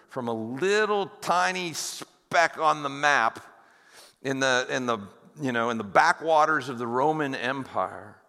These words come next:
who never wrote anything down, never went to college, never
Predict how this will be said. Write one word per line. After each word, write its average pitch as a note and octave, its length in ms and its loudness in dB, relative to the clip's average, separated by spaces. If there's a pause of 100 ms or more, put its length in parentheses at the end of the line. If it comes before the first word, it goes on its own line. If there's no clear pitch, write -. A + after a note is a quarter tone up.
(360)
who C3+ 100 -6
never F#3 440 2
wrote D#3 520 2
anything B2 540 -4
down, A#2 280 -2
never E3+ 300 4
went D#3 300 0
to C3+ 80 -4
college, A2+ 560 0
never E3+ 420 0